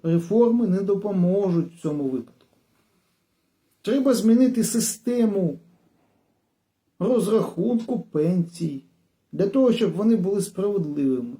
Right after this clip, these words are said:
для чиновників і для звичайних пенсіонерів.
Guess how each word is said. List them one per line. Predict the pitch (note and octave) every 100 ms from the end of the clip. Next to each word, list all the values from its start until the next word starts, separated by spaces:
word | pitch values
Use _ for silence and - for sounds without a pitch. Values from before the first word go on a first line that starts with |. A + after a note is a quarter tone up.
| _ -
для | D#3 F3 G3+ F3 E3 _ _ _
чиновників | - A#3+ D#4+ E4 A#3+ F3 - - _ _ _ _ _ -
і |
для | F3+ A#3
звичайних | G3 G3 B3 C#4 B3+ -
пенсіонерів. | F#3 E3 D3+ B2 A#2 B2+ -